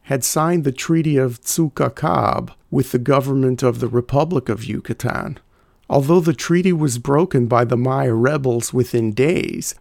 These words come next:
the news of the signing of the treaty meant that the problems in the Yucatan were over in the minds of Americans. The Senate saw no need to pass the bill.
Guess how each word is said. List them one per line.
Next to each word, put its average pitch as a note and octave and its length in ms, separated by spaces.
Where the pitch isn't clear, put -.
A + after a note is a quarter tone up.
the C#3+ 100
news F3+ 320
of D3+ 100
the C#3 100
signing E3 480
of G#2 100
the A2+ 100
treaty C3+ 460
meant D3+ 440
that C#3 180
the B2+ 80
problems D#3+ 800
in D3 100
the C#3 100
Yucatan D3+ 720
were C3+ 200
over D3+ 640
in C3 140
the A#2 60
minds A#2 440
of G2+ 100
Americans. A2+ 880
The C3 100
Senate D#3 460
saw D3 340
no D3 240
need C3+ 360
to B2 100
pass G2+ 400
the A#2+ 80
bill. - 420